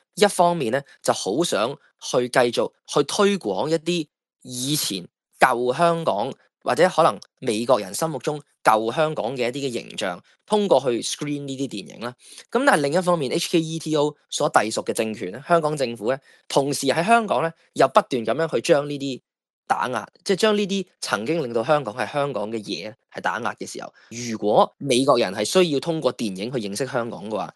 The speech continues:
佢應該要同香港人合作，去播放一啲反映到香港而家實際情況嘅電影。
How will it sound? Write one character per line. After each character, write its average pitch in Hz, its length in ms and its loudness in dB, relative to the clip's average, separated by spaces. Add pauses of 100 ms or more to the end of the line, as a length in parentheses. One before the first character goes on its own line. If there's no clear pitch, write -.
(240)
佢 - 120 -4
應 160 200 -2
該 - 100 2
要 113 300 -2 (360)
同 95 220 -8
香 180 300 2
港 127 120 -2
人 110 120 -6
合 90 140 -6
作， 95 220 -2 (200)
去 131 240 2 (100)
播 131 180 6
放 127 200 2
一 135 60 -4
啲 123 240 -2 (120)
反 - 320 -4
映 147 100 -6
到 139 120 -2
香 151 320 -2
港 113 160 -6
而 101 200 -12
家 113 160 0
實 123 160 -2
際 101 140 -4
情 - 240 -10
況 98 260 -4
嘅 98 120 -6
電 92 180 -12
影。 104 180 -8